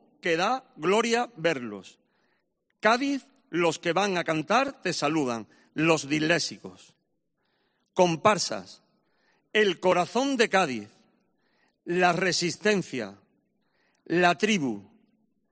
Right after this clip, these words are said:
Las ratas, La valla, La chulita,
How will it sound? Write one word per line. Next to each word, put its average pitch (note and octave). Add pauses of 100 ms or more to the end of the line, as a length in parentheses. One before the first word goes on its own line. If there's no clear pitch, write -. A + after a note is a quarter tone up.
(400)
Las F3
ratas, D#3+ (720)
La E3+
valla, C#3+ (800)
La F3+
chulita, E3